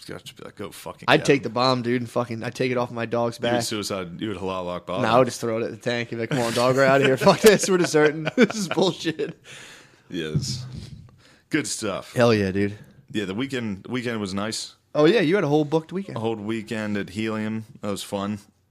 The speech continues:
Speaker 1: And then the, the birds, dude. How do you feel about your
Speaker 2: Oh, my
Speaker 1: birds?
Speaker 2: dude, I
Speaker 1: What do you
Speaker 2: had
Speaker 1: think of
Speaker 2: been
Speaker 1: the birds?
Speaker 2: I have been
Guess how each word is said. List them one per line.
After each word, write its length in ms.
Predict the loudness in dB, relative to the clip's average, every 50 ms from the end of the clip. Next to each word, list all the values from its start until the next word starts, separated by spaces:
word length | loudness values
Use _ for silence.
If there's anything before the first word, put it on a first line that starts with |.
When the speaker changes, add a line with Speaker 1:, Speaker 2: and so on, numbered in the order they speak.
| _ _ -12
Speaker 1:
And 180 | -10 -8 -6
then 200 | -6 -6 -6 -6
the, 280 | -4 -4 -4 -4 -6 -6
the 80 | -8 -10
birds, 480 | -8 -6 -6 -4 -4 -4 -6 -8 -8
dude. 300 | -6 -6 -6 -4 -6 -6
How 80 | -6 -4
do 40 | -4 -4
you 40 |
feel 180 | -4 -4 -4 -4
about 160 | -2 -2 -2
your 80 | -2 0
Speaker 2:
Oh, 240 | 2 4 2 2 2
my 60 | 0 -4
Speaker 1:
birds? 160 | -4 -6 2
Speaker 2:
dude, 220 | 6 6 6 6 6
I 100 | 4 4
Speaker 1:
What 80 | 6
do 60 | 6
you 60 | 8 6
Speaker 2:
had 140 | 6 4
Speaker 1:
think 20 | 6
of 160 | 4 4 4
Speaker 2:
been 60 | 4 0
Speaker 1:
the 60 | -4
birds? 520 | -4 -6 -4 -4 -4 -4 -6 -8 -8 -4 2
Speaker 2:
I 140 | 4 6
have 200 | 6 6 6 4
been 320 | 4 0 0 0 -4 -8